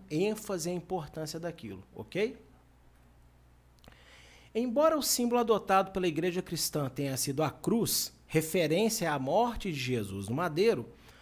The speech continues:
o objeto em si é uma arma de condenação,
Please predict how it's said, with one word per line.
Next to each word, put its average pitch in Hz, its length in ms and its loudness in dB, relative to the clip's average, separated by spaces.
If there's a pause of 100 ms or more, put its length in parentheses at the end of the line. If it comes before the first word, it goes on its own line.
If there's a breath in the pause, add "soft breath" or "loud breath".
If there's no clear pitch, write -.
(280 loud breath)
o 339 100 0
objeto 180 560 2
em 180 80 0
si 240 520 0
é 208 60 -2
uma 254 160 0
arma 220 340 4
de - 140 -8
condenação, 240 760 -2